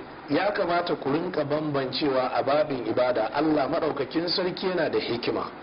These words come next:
da ya mutane mabambanta. To haka wajen gudanuwarsu da gudanar da rayuwar sai mabambanta. Amma kaga babu wani mutum da aka ce saboda shi dogo ne sharɓeɓe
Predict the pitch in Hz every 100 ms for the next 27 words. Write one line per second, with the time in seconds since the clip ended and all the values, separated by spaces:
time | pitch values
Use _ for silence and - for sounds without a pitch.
0 | - - - - 98 123 143 151 156 147
1 | 127 127 131 131 143 131 107 95 90 85
2 | 104 92 - - - - - - 120 156
3 | 147 139 143 151 143 147 139 127 143 160
4 | 160 139 123 131 147 151 160 143 131 131
5 | 160 143 131 127 123 101 - 82 92 92
6 | - - - 156 233 254 247 247 247 277
7 | 233 233 233 202 214 180 202 214 170 190
8 | 220 226 180 - 214 170 151 277 262 269
9 | 269 240 - 202 202 208 208 139